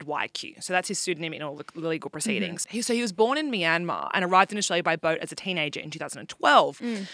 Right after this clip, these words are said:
Speaker 1: The Rohingya people have faced significant persecution by the Myanmar government, and basically under their citizenship laws, which were, like, established in nineteen eighty-two, these six hundred thousand people, this population,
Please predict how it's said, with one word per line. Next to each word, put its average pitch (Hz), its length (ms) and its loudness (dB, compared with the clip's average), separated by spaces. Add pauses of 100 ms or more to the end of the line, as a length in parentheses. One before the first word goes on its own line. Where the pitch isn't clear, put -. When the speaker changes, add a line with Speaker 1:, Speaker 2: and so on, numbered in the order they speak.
(220)
Speaker 1:
The 185 180 0
Rohingya 254 640 0
people 185 580 0
have 180 160 -2
faced 175 300 0
significant 208 440 -4
persecution 180 500 -6
by 165 100 0
the 156 100 -2
Myanmar 156 480 0
government, 160 440 -2
and 175 100 -4
basically 208 440 0
under 180 220 -2
their 151 160 -2
citizenship 175 720 -4
laws, 147 280 -4
which - 180 -8
were, 147 60 -6
like, 123 220 -6
established 147 420 -8
in 156 80 -8
nineteen 143 240 -6
eighty-two, 151 480 -4 (500)
these 208 220 2
six - 280 -2
hundred 208 300 -2
thousand 202 720 2
people, 190 340 -6
this 170 140 -2
population, 165 600 -4